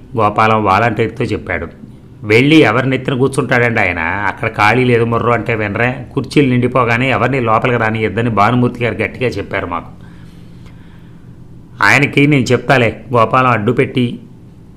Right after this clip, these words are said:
ఉంచిన అతని చేతిని తీసేశాడు. "నాకే వెళ్ళండి,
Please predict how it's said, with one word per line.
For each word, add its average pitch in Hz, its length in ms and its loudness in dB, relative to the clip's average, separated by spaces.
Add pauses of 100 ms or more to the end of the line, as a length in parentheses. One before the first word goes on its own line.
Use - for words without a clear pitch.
ఉంచిన 123 380 0
అతని 101 400 0
చేతిని 123 360 0
తీసేశాడు. 107 640 -4 (920)
"నాకే 113 760 0
వెళ్ళండి, 95 460 -2